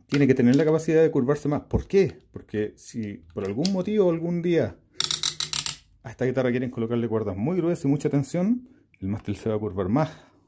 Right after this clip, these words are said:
Entonces necesitamos tener ese rango. Ahí está. Ahora sí lo puedo verificar.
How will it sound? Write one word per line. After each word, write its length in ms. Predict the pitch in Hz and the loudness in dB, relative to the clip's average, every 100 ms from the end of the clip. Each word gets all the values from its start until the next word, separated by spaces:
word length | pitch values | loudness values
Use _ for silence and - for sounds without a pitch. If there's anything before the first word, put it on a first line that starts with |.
| _ _ _ | _ _ _
Entonces 420 | - 87 120 117 120 | -14 -8 -6 -2 -2
necesitamos 560 | 110 - 110 110 113 | -2 -4 -2 -2 -2
tener 200 | - 110 | -2 -4
ese 180 | 107 - | -4 -6
rango. 280 | 92 - 110 | -4 -2 2
Ahí 140 | 113 | 2
está. 380 | 92 - - - _ _ - - - - _ _ _ _ _ | 2 -6 -14 -14 _ _ -20 -20 -20 -20 _ _ _ _ _
Ahora 280 | 120 120 123 | 2 4 4
sí 300 | - 147 151 | 0 0 2
lo 120 | 135 | 2
puedo 200 | 117 113 | 6 6
verificar. 560 | 107 95 101 147 180 | 4 2 -2 0 0